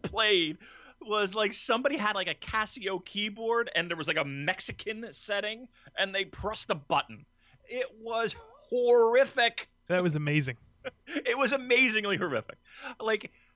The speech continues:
Speaker 1: <laughs> it, it was, it was just unbelievably awful. Um,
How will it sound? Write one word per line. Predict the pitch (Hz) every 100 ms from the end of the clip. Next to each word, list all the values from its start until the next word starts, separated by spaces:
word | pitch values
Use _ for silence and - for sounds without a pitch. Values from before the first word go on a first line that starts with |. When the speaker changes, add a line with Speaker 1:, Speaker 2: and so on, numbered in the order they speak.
| _
Speaker 1:
<laughs> | - - 76
it, | 190 220 - - - 285
it | -
was, | 302 - - - - 240
it |
was | 285 294 302
just | 349 339 - - 156 143 208 214 277
unbelievably | 294 277 302 349 262 202
awful. | 202 233 233 - - - - -
Um, | 143 151 156 156 156 156